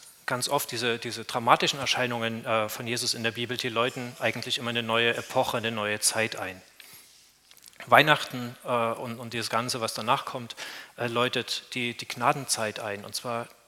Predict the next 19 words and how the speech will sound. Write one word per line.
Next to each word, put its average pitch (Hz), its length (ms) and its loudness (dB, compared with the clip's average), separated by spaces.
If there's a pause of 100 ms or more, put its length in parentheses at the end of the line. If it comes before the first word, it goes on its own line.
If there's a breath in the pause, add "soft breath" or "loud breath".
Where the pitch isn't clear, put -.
(200)
die - 60 -12
Gnadenzeit 123 540 -4
für - 200 -4
alle 139 180 2
Völker. 120 520 -6 (640 loud breath)
Ja, 123 100 0
bisher 135 500 -2
ging 131 160 -6
es 127 100 -4
immer 131 180 -2
um 127 120 -6
Israel, 117 560 -6
aber 107 140 -8
jetzt - 540 -2
macht 120 260 -4
Jesus 127 300 -6
sein, 117 360 -4 (640 loud breath)
ähm, 113 420 -8 (420)
sein, 117 240 -8